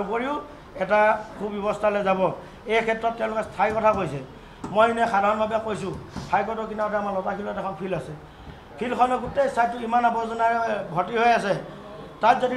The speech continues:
দহ ফুট জেগা দুটা pavilion বনায়, ছাইডখিনি তাৰ তলখিনি যদি অকণমান অকণমান জেগা ভেণ্ডৰক দি দিয়া যায়, জেগাখিনি শুৱনি হ'ব, ফিল্ডখনো ধুনীয়া হ'ব আৰু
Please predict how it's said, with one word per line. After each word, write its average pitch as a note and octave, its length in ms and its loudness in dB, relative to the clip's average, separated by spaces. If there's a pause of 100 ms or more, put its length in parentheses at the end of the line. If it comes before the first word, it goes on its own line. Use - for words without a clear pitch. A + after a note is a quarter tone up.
দহ A3 180 4
ফুট B3+ 200 -8
জেগা B3+ 240 2
দুটা A3 260 -2
pavilion A3+ 420 -2
বনায়, G#3+ 280 4 (640)
ছাইডখিনি A#3 520 0
তাৰ A3+ 120 6 (100)
তলখিনি B3+ 440 0
যদি A#3+ 200 -2
অকণমান C4 460 0
অকণমান A#3+ 400 -2
জেগা A3+ 240 4
ভেণ্ডৰক G#3 320 0
দি G3+ 120 -4
দিয়া A3 180 0
যায়, A3+ 160 10 (560)
জেগাখিনি A3 460 0
শুৱনি A#3+ 280 -2
হ'ব, A#3+ 120 4 (560)
ফিল্ডখনো A3 420 -2
ধুনীয়া B3 260 4
হ'ব A#3+ 100 4 (560)
আৰু A3+ 100 2